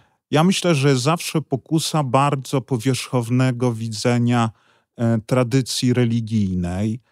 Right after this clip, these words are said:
i odnoszenia jej tylko do poziomu etycznego.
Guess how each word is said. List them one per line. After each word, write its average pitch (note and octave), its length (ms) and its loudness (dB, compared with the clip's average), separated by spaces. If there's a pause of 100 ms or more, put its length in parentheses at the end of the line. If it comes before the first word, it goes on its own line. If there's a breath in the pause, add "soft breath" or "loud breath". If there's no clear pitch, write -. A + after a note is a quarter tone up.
(340)
i D#3+ 180 2
odnoszenia E3 760 2
jej C#3+ 200 4
tylko F3 400 0
do D3+ 140 0
poziomu C#3+ 580 0
etycznego. A2 880 -2